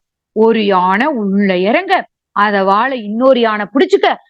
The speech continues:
மறுபடியும் ஒரு யானை இன்னும் இறங்கி எல்லா வாழை பிடிச்சு பிடிச்சு பிடிச்சு லைனா கடைசியில போய் அந்த எ-, அந்த யானையோட, அந்த யானையோட தும்பிக்கைய பிடிச்சு நல்லா இழுத்தா.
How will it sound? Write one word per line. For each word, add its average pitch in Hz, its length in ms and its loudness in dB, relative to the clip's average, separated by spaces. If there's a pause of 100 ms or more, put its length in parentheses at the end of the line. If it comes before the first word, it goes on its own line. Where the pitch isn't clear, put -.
மறுபடியும் 294 560 -2
ஒரு 233 180 0
யானை 214 360 0
இன்னும் 226 340 2
இறங்கி 285 320 -2
எல்லா 247 360 0
வாழை 247 400 0
பிடிச்சு 254 340 -4
பிடிச்சு 277 260 2
பிடிச்சு 285 340 0
லைனா 277 380 0
கடைசியில 240 800 0
போய் 403 280 -2 (320)
அந்த 226 300 0
எ-, 202 300 0
அந்த 208 240 -2
யானையோட, 214 800 -2 (720)
அந்த 202 160 -2
யானையோட 240 480 2 (160)
தும்பிக்கைய 302 460 -2 (100)
பிடிச்சு 294 420 0 (240)
நல்லா 202 720 2
இழுத்தா. 277 640 -4